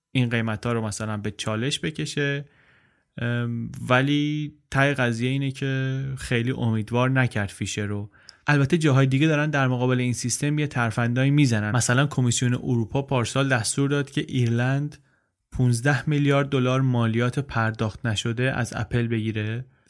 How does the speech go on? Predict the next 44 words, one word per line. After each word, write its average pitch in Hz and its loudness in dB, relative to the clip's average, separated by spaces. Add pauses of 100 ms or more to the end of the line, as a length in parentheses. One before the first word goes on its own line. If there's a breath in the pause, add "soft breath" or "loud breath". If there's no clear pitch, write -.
(160)
و 113 -2
اپل 127 0
رو 131 0
متهم 120 0
کردن 131 0
که 135 -2
نرخ 123 2
مالیات 113 2
ویژه‌ای 117 0
که 131 -2
داره 113 -2
اونجا 113 -2
باعث 117 -2
شده 127 -4
قوانین 110 -2
اتحادیه 110 -2
اروپا 110 -4
نقض 113 0
بشه. - -6 (640)
اما 170 2
بالاخره 170 2
این 190 4
جواب 170 2
به 175 2
درد 165 2
فیشر 165 0
گفتیم 175 0
نمیخورد، 180 2
چون 180 0
نمی‌تونه 185 0
صبر 127 0
کنه 123 0
که 127 -4
مثلاً 123 0
آی 120 2
آر 117 0
اس 127 0
حالا 120 0
توجهش 117 0
بخواد 117 -4
با 117 -4
کارهای 113 -2
اوسترلوند 110 -4
جلب 101 -2